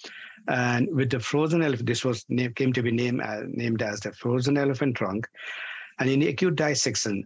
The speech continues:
in most people, almost ninety percent of the patients, what they have is a dissection of the ascending aorta, arch, and the descending aorta. It's not limited to the ascending aorta. In ten percent of the patients,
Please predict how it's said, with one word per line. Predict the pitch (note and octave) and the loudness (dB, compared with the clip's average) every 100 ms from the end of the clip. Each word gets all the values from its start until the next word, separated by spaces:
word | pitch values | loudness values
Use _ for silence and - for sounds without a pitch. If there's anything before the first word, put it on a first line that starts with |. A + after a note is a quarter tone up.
| - | -2
in | B2 A#2 | 2 4
most | D3 - | 2 0
people, | C#3 A2 G#2 | -2 0 0
almost | A#2 B2 - | 2 0 0
ninety | A#2+ D3 D#3 | 0 0 0
percent | D3+ - D3 | -2 -2 -2
of | C3 | -2
the | B2+ | -4
patients, | A#2+ B2+ - G2+ | -2 -2 -2 -6
what | A#2+ | -6
they | G#2+ D#3 | -2 -2
have | C#3 D3+ C3 | 0 -2 0
is | A#2 | -2
a | A#2+ | -2
dissection | A#2 A#2+ - C3+ - C#3+ | -4 -2 -2 -2 -2 -2
of | A#2 | -2
the | G#2 A#2+ | -4 -4
ascending | A#2+ G#2+ B2+ C3+ C#3+ | -4 -2 0 2 2
aorta, | C#3+ C#3+ C3+ D3 - - | 2 0 0 -2 -2 -2
arch, | A2+ C3 - - | 0 0 -4 -6
and | E3 F3 | -2 0
the | D3+ | 0
descending | A2+ G#2 G#2+ G2+ G2 | -2 -6 -6 -6 -6
aorta. | F2+ E2+ E2+ - - - - - - | -6 -8 -8 -12 -14 -16 -16 -10 -2
It's | - C3+ | 0 2
not | C#3 | 2
limited | B2+ C3 B2+ B2 | 2 2 2 2
to | B2+ | 2
the | A#2 | 2
ascending | G#2+ - G#2+ G#2 | 0 0 -2 -2
aorta. | G2 - | -4 -6
In | G2 | -4
ten | C#3+ D#3 | 0 2
percent | D#3 D3+ D#3+ D3+ | 2 0 0 0
of | C#3 | 0
the | D3 | -2
patients, | C3 C#3+ B2 D3 C#3 | 0 0 2 0 0